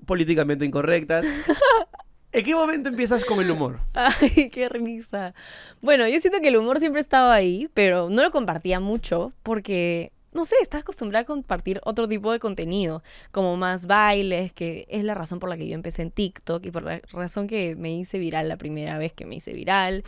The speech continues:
Speaker 2: Entonces, como que siento que también hacer humor es ponerte en bandeja un poco, porque no sabes si la gente se va a reír de tu chiste o no. <laughs> Entonces, bueno, básicamente yo diría que las personas que me impulsaron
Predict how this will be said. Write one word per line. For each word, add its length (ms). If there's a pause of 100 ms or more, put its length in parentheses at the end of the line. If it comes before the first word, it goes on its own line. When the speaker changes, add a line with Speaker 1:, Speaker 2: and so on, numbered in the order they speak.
(400)
Speaker 2:
Entonces, 360
como 260
que 240 (180)
siento 320
que 80
también 380
hacer 280
humor 460
es 420 (280)
ponerte 500
en 100
bandeja 480
un 100
poco, 320
porque 300
no 100
sabes 200
si 100
la 80
gente 180
se 140
va 100
a 40
reír 180
de 120
tu 60
chiste 300
o 60
no. 360 (240)
<laughs> 220
Entonces, 840 (540)
bueno, 220 (160)
básicamente 760
yo 120
diría 340
que 320
las 80
personas 300
que 80
me 80
impulsaron 720